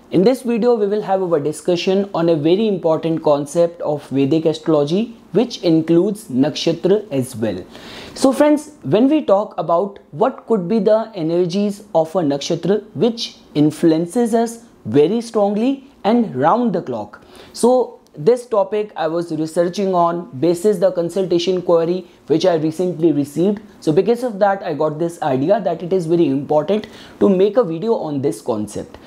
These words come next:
So friends, to begin with, as you know that in Hindu belief, at the time of our birth,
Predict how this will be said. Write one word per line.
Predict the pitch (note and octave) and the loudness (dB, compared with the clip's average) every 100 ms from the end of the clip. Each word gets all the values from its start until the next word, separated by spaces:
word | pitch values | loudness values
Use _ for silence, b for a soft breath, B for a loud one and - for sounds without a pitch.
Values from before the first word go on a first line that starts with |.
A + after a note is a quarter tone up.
| B B | B B
So | - C4 | 0 2
friends, | C#4 C#4+ | 4 2
to | C4+ | 2
begin | G3 E3+ D3+ A2+ | 2 2 0 0
with, | G#2 - - - | -6 -10 -20 0
as | A#3 B3 | 0 2
you | C#4 | 2
know | B3+ C#4 | 2 0
that | G#3+ G#3+ A3 - | 0 -2 -4 -10
in | G#3+ G#3+ | -6 -4
Hindu | D#3+ F3 F#3 A3+ | -4 -4 0 2
belief, | D#3+ D3+ D3+ F#3+ - B B B | 2 2 0 -2 -6 B B B
at | - A3 | 0 0
the | C#4+ | 0
time | - G3+ B3 | 0 -2 0
of | A3+ F3+ - | -2 -4 -2
our | D#3+ D#3+ | 0 0
birth, | B2 B2 A2 | 0 -6 -6